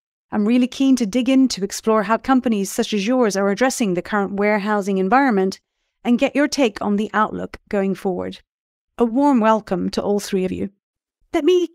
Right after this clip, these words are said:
kick off. So, one of my first questions I wanted just to fire your way is, uh, how you would describe some of the main challenges you've faced in the warehousing business over the last three years.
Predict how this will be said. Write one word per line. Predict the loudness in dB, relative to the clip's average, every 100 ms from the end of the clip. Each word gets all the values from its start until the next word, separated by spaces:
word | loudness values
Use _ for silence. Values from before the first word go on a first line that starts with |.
| -4
kick | -2 0
off. | -2 -4 -16 -20 _
So, | -14 -6 0 2 0
one | -2 -2 0
of |
my | 0 0
first | -2 -4
questions | -2 -4 -2 -2 0
I | 0
wanted | -2 -4
just | -4 -2 -2
to | -6
fire | -2 0 0 0
your | -2
way | -2 0 0 0
is, | -2 -4 -6
uh, |
how | -4 -2 -2 0
you | 0 0 0
would | -2 -2
describe | -4 -4 -4 -2 0 0
some | -2 -2
of |
the | 0
main | 0 2 0
challenges | 0 -2 0 0 0 -4 -4
you've | -4
faced | -2 0 0 -2 -4 -8 _ _ _ -4
in | -2
the | 0
warehousing | 0 0 0 0 0 2
business | 2 2 0 -2 -2
over | -2 0
the | 0
last | 0 -2 -2
three | -2
years. | 0 0 0 -2